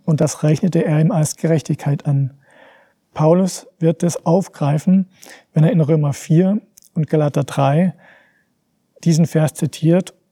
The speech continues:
und der Glaube als Grundlage für die Gerechtigkeit nennt.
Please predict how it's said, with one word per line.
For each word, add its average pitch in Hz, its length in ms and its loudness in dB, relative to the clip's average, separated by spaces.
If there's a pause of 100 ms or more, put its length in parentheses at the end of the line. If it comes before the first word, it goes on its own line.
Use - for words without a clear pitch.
(160)
und 151 140 -2
der 139 100 0
Glaube 156 380 0
als 147 160 -4
Grundlage 143 640 0 (100)
für - 180 -20
die 165 100 -2
Gerechtigkeit 147 640 -2
nennt. 135 340 -2